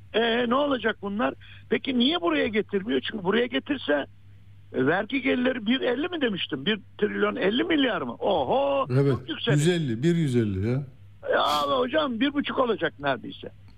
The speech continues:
Speaker 1: Bunu kim finanse edecek? Toplum yani itiraz eder kardeşim,
Speaker 2: Tamam.
Speaker 1: olur mu ya falan diyecek. Peki o ödenek artırımlarını nasıl harcayacak? Ara basarak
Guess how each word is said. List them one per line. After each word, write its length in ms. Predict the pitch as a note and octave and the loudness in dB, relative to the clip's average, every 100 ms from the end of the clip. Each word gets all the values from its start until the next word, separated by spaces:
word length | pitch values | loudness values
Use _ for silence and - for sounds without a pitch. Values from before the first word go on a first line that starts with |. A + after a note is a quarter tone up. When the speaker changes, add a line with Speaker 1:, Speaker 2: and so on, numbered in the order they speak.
| - | -2
Speaker 1:
Bunu 140 | G#3 | -2
kim 240 | - C#4+ | 0 -2
finanse 420 | C4 D#4 D#4 C4 G#3 | 0 0 0 0 -4
edecek? 340 | C3 A2+ A2 - - - - - - - - - - - | -4 -8 -10 -14 -20 -20 -20 -20 -20 -20 -20 -20 -20 -8
Toplum 340 | - E3+ - E4+ C4+ - | -2 0 0 -2 -4 -2
yani 300 | G3 F3 D#3+ | 0 2 2
itiraz 420 | A#2+ - G#3+ C#4+ | 0 2 0 0
eder 280 | E4 D4+ G4 | 0 0 -2
kardeşim, 420 | G3+ B3 G4+ G3 | -2 0 0 0
Speaker 2:
Tamam. 160 | - G#3 | 2 2
Speaker 1:
olur 80 | - | 2
mu 60 | |
ya 200 | D4+ B3+ | 0 0
falan 380 | B3 A3+ B3+ B3+ | 0 0 0 0
diyecek. 280 | G#3 - - - - - | -4 -6 -10 -12 -12 -2
Peki 380 | E3 - C#4 - - - - | 0 2 0 0 -6 -10 0
o 180 | - E4+ | 2 2
ödenek 440 | D4+ D#4 E4+ E4 | 2 2 0 2
artırımlarını 960 | C#4 C4+ A#3+ B3+ B3 B3 A3+ A3+ G3+ F3 - - | 0 0 -4 -2 2 0 2 0 0 -4 -8 0
nasıl 320 | D#4+ - D4+ | 0 0 0
harcayacak? 580 | G#3+ A3 F#3+ G3+ C#4 C#4 - - - - - | 0 0 -4 -2 -2 -2 -10 -20 -20 -16 -2
Ara 220 | C4+ C4+ | 0 2
basarak 440 | G3 - D3 G3+ | 0 0 0 0